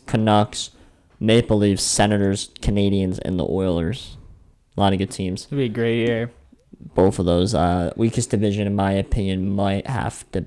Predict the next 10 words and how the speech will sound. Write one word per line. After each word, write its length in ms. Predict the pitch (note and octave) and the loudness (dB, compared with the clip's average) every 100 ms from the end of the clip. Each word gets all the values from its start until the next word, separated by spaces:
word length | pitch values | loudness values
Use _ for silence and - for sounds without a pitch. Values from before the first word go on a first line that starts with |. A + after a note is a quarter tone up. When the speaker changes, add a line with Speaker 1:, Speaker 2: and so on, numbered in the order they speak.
| - | -8
Speaker 1:
be 240 | - D#2+ E2 | -6 -4 -4
the 160 | C2 | -4
West. 800 | A#1+ G#1 G#1 G1+ - - - - _ - - - _ _ _ | -6 -6 -8 -6 -8 -10 -14 -20 _ -20 -20 -20 _ _ _
Ah, 200 | C#3+ E3+ | 2 4
the 60 | E3+ | 4
West's 240 | D#3+ F#3 | 2 2
got 240 | - F#3 C#3+ | 0 0 2
good 220 | B2+ A#2 | 0 0
teams 320 | A#2+ G2+ - | -2 -2 -4
too. 200 | - F#2 | -4 -6